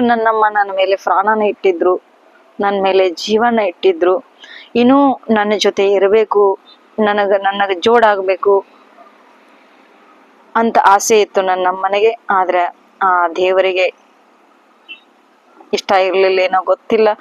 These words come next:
ಯಾಕಂದ್ರೆ ಏಜ್ ಆಗಿತ್ತು ನನ್ನಮ್ಮನಿಗೆ, ತೊಂಬತ್ತರ ಸನಿಯಕ್ಕೆ ಬಂದಿತ್ತು, ತೊಂಬತ್ತು, ತೊಂಬತ್ತೆರಡು ಏಜ್ ಆಗಿತ್ತು. ನನ್ನ ಬಿಟ್ಟು ದೂರ ಹೋಯ್ದ್ರು.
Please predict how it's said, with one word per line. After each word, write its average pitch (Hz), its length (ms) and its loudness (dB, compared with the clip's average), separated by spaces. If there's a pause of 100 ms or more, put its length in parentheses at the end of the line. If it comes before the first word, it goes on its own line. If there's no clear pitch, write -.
(400)
ಯಾಕಂದ್ರೆ 185 380 -2 (180)
ಏಜ್ 226 220 2
ಆಗಿತ್ತು 196 320 0 (100)
ನನ್ನಮ್ಮನಿಗೆ, 185 680 -2 (840)
ತೊಂಬತ್ತರ 202 500 0 (120)
ಸನಿಯಕ್ಕೆ 190 360 -4
ಬಂದಿತ್ತು, 185 400 0 (180)
ತೊಂಬತ್ತು, 202 400 0 (120)
ತೊಂಬತ್ತೆರಡು 185 720 -2 (180)
ಏಜ್ 185 260 -2
ಆಗಿತ್ತು. 180 400 -6 (2250)
ನನ್ನ 190 260 -4 (100)
ಬಿಟ್ಟು 190 220 0 (120)
ದೂರ 233 300 4 (100)
ಹೋಯ್ದ್ರು. 196 400 2